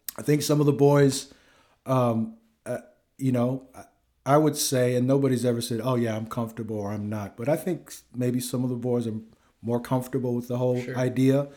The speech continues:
Speaker 2: Sure.
Speaker 1: And, and maybe some not, not so much. But I think we're all just trying to feel what this next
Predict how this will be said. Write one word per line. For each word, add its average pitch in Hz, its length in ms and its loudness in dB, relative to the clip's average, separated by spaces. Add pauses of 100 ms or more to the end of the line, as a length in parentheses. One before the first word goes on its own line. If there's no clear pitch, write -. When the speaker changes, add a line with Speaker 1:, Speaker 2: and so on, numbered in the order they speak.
(100)
Speaker 2:
Sure. 110 320 -12
Speaker 1:
And, 113 320 -4
and 120 120 0
maybe 120 240 2
some 120 340 0
not, 120 420 -2
not 120 220 -4
so 117 220 -4
much. 113 440 -4
But 120 260 -4 (600)
I - 80 -20
think 165 140 4
we're 151 160 8
all 151 140 10
just 139 260 0
trying 139 180 4
to 120 160 2 (100)
feel 127 840 2
what 117 340 -6
this 120 280 -6
next 123 680 -4